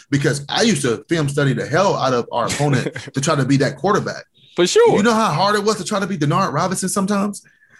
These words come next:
Speaker 1: Getting
Speaker 2: For
Speaker 1: ready
Speaker 2: you,
Speaker 1: to play
Speaker 2: for
Speaker 1: the
Speaker 2: you,
Speaker 1: team
Speaker 2: for,
Speaker 1: up north.
Speaker 2: yeah, for you, yeah.
Speaker 1: Exactly. So, you know, I would like to think that, you know, when I'm putting in extra work outside of the film study, being ready as the third, fourth string quarterback at times –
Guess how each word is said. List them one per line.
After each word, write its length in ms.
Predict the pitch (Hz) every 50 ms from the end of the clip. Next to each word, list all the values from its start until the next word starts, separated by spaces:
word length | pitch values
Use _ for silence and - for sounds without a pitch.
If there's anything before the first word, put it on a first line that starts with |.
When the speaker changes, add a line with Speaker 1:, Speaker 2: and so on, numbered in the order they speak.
| - _ _ _ -
Speaker 1:
Getting 240 | - 143 - - 185
Speaker 2:
For 60 | 185
Speaker 1:
ready 120 | 190 185
Speaker 2:
you, 140 | 180 175 165
Speaker 1:
to 20 | 143
play 200 | 139 180 190 165
Speaker 2:
for 60 | 160
Speaker 1:
the 40 | 170
Speaker 2:
you, 120 | 208 247
Speaker 1:
team 100 | 240 190
Speaker 2:
for, 100 | 185 170
Speaker 1:
up 80 | 165 151
north. 140 | 165 175 202
Speaker 2:
yeah, 200 | 196 151 117 95 - - _ _
for 80 | 185
you, 220 | 170 185 220 254 240
yeah. 340 | 208 202 214 185 - - - - - - - _
Speaker 1:
Exactly. 560 | 175 185 165 208 220 220 220 - 160 131 113 113
So, 360 | - - 117 113 175 - - - - - _
you 100 | - 156
know, 280 | 185 185 170 151 - 143 -
I 260 | - 69 98 131 147
would 160 | 190 208 202
like 220 | 185 185 175 156 143
to 100 | 160 143
think 300 | 143 165 156 127 120 127
that, 260 | 135 127 - - -
you 120 | 151 151
know, 160 | 135 120 117
when 260 | 113 113 120 120 113 104 -
I'm 580 | - 127 147 151 160 160 156 151 139 135 135 - _ _ _
putting 220 | - 170 - 147 139
in 80 | 139
extra 320 | - 139 143 143 - 147 131
work 360 | 117 117 131 131 123 117 -
outside 540 | - 113 120 - - - 135 135 131 127 120
of 260 | 117 107 107 104 95 - _ _ _ _ _ _ _
the 100 | - 123 113
film 220 | - 139 143 143
study, 280 | 139 143 135 123 123 117
being 280 | 107 131 135 131 123
ready 380 | 113 120 131 131 127 120 113 90 - _
as 260 | 104 120 117 110 - _ _ _
the 60 | 107
third, 380 | - - 127 135 135 131 120 -
fourth 180 | - 135 123
string 200 | - - 120 117
quarterback 360 | - - 156 143 131 117 - -
at 160 | 101 - -
times – 560 | - 143 165 160 127 - 69 - - -